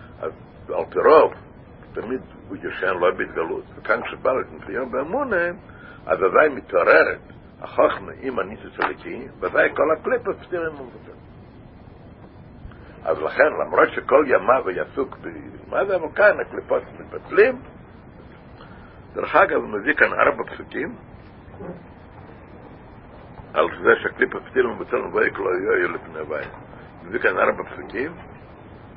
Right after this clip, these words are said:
אז, אה, אני לא זוכר איפה זה כתוב, שזה כנגד, יש הרי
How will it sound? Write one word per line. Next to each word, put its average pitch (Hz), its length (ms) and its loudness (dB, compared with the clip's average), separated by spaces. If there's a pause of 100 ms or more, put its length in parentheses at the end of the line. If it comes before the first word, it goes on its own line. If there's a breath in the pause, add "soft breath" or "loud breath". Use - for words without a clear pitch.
(2250)
אז, 80 120 -6
אה, 76 280 -10 (500)
אני 82 80 -12
לא 85 60 -6
זוכר 85 280 -6
איפה 87 180 -8
זה - 100 -12
כתוב, - 440 -4 (880)
שזה 82 480 -4 (1300)
כנגד, 98 520 -2 (100)
יש 123 240 0
הרי 80 260 0